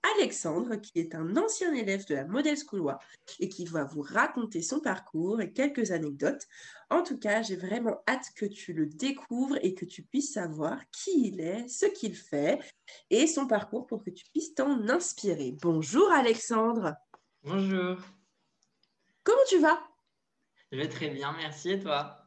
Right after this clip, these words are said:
Speaker 1: Ouais, ça va plutôt cool. Je suis vraiment contente de te recevoir sur le podcast aujourd'hui.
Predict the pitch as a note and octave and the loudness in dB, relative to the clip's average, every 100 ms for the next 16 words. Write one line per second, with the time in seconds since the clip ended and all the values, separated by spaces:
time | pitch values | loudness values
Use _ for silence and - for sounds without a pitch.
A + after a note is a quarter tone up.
0 | - E4+ C#4+ G3+ F3 E3+ A#4 - A4 C#4+ | 6 8 10 8 8 8 6 8 6 6
1 | C4 E4 D#4 E4 - A#3 A#3+ A#4 - B3 | 6 6 6 4 2 0 2 2 2 2
2 | A3+ A3+ C#4+ B3 B3 C4 A#3 A3+ - A3 | 4 4 2 0 0 0 0 -4 0 0
3 | A3 G#3 G#3+ G#3+ G#3+ F#3 F3+ F#3+ F#3 F#3 | 0 -2 -2 -2 -2 -2 -2 -4 -2 -4
4 | F#3+ F3 E3+ E3 D#3+ D#3 D3 C#3 E3 | -2 0 0 0 -2 -2 -2 -2 -2